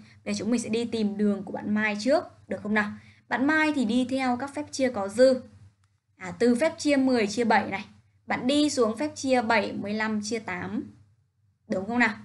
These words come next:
Tiếp đến thì bạn sẽ đi sang phép chia bốn mươi ba chia năm, đúng không? Vì phép chia này là phép chia có dư này.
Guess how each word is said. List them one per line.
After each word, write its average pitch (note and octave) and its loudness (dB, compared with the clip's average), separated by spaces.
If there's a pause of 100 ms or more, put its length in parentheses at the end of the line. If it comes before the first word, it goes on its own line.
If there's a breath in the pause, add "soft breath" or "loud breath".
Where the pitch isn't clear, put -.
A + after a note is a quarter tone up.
(420)
Tiếp E4+ -2
đến B3+ 6
thì D#4 -2
bạn A#3 0
sẽ - -8
đi C4 0
sang B3+ -2
phép D4+ -4
chia C4 4 (440)
bốn G3+ -4
mươi A#3 -2
ba A3 2
chia A3+ -2
năm, A#3 0 (260)
đúng F#3+ -6
không? A#3+ 4 (140)
Vì B3+ -6
phép A#3+ -4
chia A#3 -2
này G3 -2
là - -6
phép G#3+ -8
chia A3 -6
có F#3 -8
dư B3 2
này. G#3 0